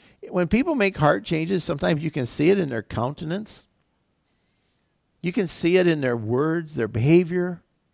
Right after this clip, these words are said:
You can see it in their outlook on life. Lots of things, lots of things happen on the outside, and that's all true. But it starts because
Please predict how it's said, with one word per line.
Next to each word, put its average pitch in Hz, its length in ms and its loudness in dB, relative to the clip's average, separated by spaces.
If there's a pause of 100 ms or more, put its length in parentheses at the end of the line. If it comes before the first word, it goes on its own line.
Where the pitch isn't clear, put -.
(1000)
You 151 120 -6
can 156 120 0
see 185 220 2
it 202 80 4
in 156 120 -4
their 135 200 -2
outlook 175 420 4
on 139 140 0
life. 160 600 0 (680)
Lots - 240 0
of 202 120 -2
things, 165 400 -4 (140)
lots - 200 -2
of 170 80 -6
things 185 220 -6
happen 180 320 0
on 160 100 -6
the 165 100 -2
outside, 180 460 -2
and 147 140 -2
that's 165 200 -2
all 165 140 -4
true. 196 240 -6 (260)
But 185 120 2
it 175 100 0
starts 240 380 0
because 151 520 -6